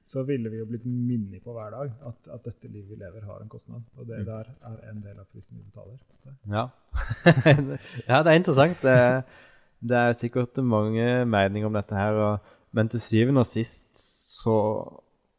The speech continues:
Speaker 2: ehm, kommer det jo tilbake til i hvilken grad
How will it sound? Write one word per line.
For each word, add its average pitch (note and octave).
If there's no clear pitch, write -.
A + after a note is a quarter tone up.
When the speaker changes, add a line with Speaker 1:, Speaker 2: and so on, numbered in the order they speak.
Speaker 2:
ehm, -
kommer A#2
det B2
jo A2
tilbake F#2+
til G#2+
i G2
hvilken A2
grad G2